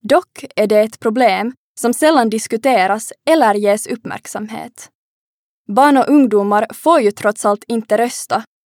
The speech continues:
något som gör dem till en relativt ointressant grupp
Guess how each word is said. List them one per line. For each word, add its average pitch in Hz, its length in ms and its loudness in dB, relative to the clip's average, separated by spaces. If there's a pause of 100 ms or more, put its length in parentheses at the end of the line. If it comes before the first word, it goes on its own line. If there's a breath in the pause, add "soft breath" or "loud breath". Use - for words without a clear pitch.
(220)
något 226 320 2
som 220 160 0
gör 226 280 4
dem 190 260 -2
till - 180 -2
en 214 120 2
relativt 220 600 0
ointressant 202 680 -4
grupp 233 380 -8